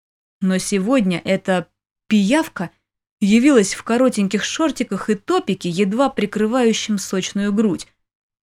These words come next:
Господи, за что мне это испытание? "Не так!" закричал Гвоздь. "Ногу выше,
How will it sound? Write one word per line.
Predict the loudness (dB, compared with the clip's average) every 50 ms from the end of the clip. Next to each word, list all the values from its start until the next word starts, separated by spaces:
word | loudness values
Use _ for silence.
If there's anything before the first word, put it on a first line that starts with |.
| _ _ _ _ _ -2 0
Господи, | 2 2 2 0 -4 -6 -8 -10 -12 -10 -10
за | -4 -2 -2 -2
что | -2 -6 _ 0 2 2
мне | 4 2 0 0
это | -2 -4 -4 -4 -4
испытание? | -6 -6 -4 -6 -6 -4 -2 -2 -2 -2 -4 -6 -8 -10 _ _ _ _ _ _ _ _ _ _ _ _ -6
"Не | -4 -2 -2 -2
так!" | 0 2 4 6 6 6 4 0 _ _ _ _ _ _ _ _ _ -10 -6
закричал | -6 -4 -2 -2 -4 -2 -2 -2 -2 -2 -2
Гвоздь. | -2 0 0 0 0 -2 -4 _ _ _ _ _ _ _ _ _ _ _ _ -4
"Ногу | -2 2 4 4 4 4 2
выше, | 2 4 4 4 4 4 4 2 0 0 0